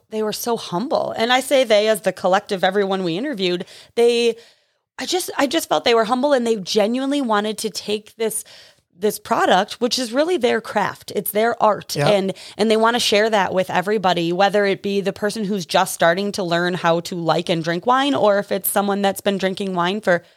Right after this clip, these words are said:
Speaker 1: thirty years and is a proclaimed, like, self-proclaimed expert at wine.
Speaker 2: I think wine gets the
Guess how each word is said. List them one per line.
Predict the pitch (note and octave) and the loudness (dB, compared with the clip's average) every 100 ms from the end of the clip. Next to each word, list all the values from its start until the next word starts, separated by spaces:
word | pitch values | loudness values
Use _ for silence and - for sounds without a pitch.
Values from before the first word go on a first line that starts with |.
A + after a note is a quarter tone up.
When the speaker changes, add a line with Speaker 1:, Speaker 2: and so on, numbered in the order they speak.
| _ - | _ 0
Speaker 1:
thirty | C4 B3 | 0 2
years | B3+ E4 C4 | 0 0 0
and | G#3 | -2
is | G3 | -4
a | G#3 | -4
proclaimed, | - G#3 - G#3+ A3 | -4 -4 -2 -2 0
like, | G#3 G3 | 0 2
self-proclaimed | A3+ A3+ A3 A#3 A3+ | 2 2 0 0 0
expert | - - - - | -2 -2 -8 -6
at | E2+ | -6
wine. | E2+ - F#3+ - _ | -8 -10 -16 -18 _
Speaker 2:
I | F#3 F#3 | -4 -2
think | - F3 | 0 -2
wine | F#3 E3+ F3+ F3+ | 2 2 4 0
gets | E3 D#3 - | -2 -4 -2
the | D#3+ D3+ | 0 0